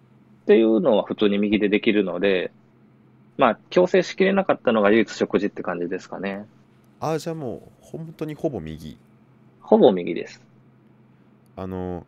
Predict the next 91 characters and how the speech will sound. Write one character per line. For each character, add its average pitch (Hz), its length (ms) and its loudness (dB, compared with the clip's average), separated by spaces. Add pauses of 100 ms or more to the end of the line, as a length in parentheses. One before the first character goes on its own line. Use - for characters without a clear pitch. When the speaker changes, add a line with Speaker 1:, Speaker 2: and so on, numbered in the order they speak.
Speaker 1:
は - 80 -8
い。 - 20 -18 (640)
Speaker 2:
よ 131 120 -6
く 139 120 -2
あ 135 40 4
る 123 80 2
じ 92 60 -6
ゃ - 40 -4
な - 40 -12
い - 20 -20
で 98 60 -12
す - 20 -10
か。 - 0 -
利 - 120 -20
き 180 160 -2
足 170 140 -4
と 175 80 -6
か 123 100 -8
判 117 200 -6
断 95 160 -6
す 95 100 -14
る 90 80 -10
と 95 100 -10
き - 120 -16
に、 90 320 -10
前 127 200 -4
に 104 160 -6
倒 104 160 -6
れ 92 80 -8
て 85 100 -12
先 101 260 -12
に 101 60 -8
出 107 100 -4
る 90 80 -4
足 82 160 -12
が 76 200 -10 (300)
利 - 80 -20
き 95 120 -10
足 85 140 -12
だ 85 120 -8
み 78 60 -12
た 80 60 -12
い 80 40 -10
な - 20 -10
の 85 40 -10
あ - 40 -8
る 80 60 -14
じ 80 60 -16
ゃ 76 40 -16
な 67 40 -16
い 65 40 -18
で - 40 -20
す - 80 -20
か。 69 200 -16 (320)
Speaker 1:
は - 240 0
い - 80 2
は 104 180 0
い 87 60 -4
は 92 140 -6
い - 40 -12
は 90 120 -14
い。 - 40 -18
Speaker 2:
そ - 100 -8
う - 20 -6
い - 20 -8
う - 20 -8
感 147 160 -6
じ 139 60 -10
で、 143 80 -4
こ 143 140 -4
う、 - 20 0
う 170 60 2
わ 208 100 6
っ 196 60 -4
て 107 160 -6
で、 101 240 -6 (100)
手 160 120 -4
が 113 120 2
出 104 100 -2
る 92 80 -2
の 80 80 -10
は 76 60 -8
ど 87 80 -8
っ 87 40 -8
ち - 120 -16
で 67 60 -16
す - 80 -18
か？ 55 100 -16 (2000)
Speaker 1:
う - 40 -14
ー 185 2000 2
ん。 - 40 -14